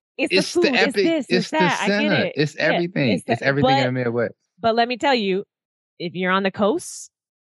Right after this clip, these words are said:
Speaker 1: Chicago is just a flyover state, just like all the other Midwest states.
Speaker 2: Nah,
Speaker 1: And
Speaker 2: I
Speaker 1: that's,
Speaker 2: disagree with that.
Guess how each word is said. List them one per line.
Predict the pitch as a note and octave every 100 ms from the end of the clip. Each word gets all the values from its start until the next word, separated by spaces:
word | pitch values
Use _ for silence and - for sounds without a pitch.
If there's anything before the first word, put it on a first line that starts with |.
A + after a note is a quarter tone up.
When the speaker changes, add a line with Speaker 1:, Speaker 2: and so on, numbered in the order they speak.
| _ -
Speaker 1:
Chicago | - G3 A3 G#3+ A#3 A3
is | G3+
just | F#3+ F3
a |
flyover | E3+ F3+ E3+ D#3+ D#3+
state, | E3+ D3+
just | D#3 D3+
like | D#3 -
all | E3 D#3
the | D3+ D3+
other | D3+
Midwest | D3 D3 D3+ C#3+
states. | - - - - - _ _ _ _ _ _ _ _ _ _ _ _ -
Speaker 2:
Nah, | -
Speaker 1:
And | C3 D#2+
Speaker 2:
I |
Speaker 1:
that's, | - -
Speaker 2:
disagree | E2+ D2+
with | -
that. | D#2